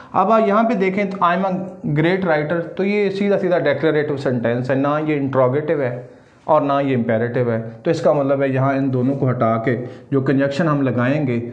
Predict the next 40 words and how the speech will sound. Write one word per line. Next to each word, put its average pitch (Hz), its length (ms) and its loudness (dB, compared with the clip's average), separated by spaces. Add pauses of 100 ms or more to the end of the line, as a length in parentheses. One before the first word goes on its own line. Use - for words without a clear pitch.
(140)
वो 143 80 0
कौन 160 220 0
सी 190 120 0
लगेगी? 123 300 0
इसमें, 127 640 -2
इसमें 143 260 -2
that 107 340 -2
लगेगी - 300 -6
जी। - 380 -12
हमें 135 240 2
पता 139 200 0
है 135 100 0
कि 120 60 -6
others 147 340 0
के 139 80 0
साथ, 117 280 0 (440)
सबके 131 260 0
साथ 113 220 0
that 113 320 -2
लगती - 280 -8
है। - 200 -14 (720)
दूसरे 220 240 4
sentence 233 360 2
को 226 100 0
देखें, 175 420 -2
"They 196 160 2
said 220 180 2
to 233 100 0
me, 214 200 2 (760)
what 240 220 2
will 247 280 2
you 214 220 0 (420)
like 160 240 4
to 165 40 0
eat?" 127 260 0 (100)
आप 170 220 4
क्या 214 120 2
खाना 190 260 0
पसंद 143 380 -2
करेंगे? - 340 -6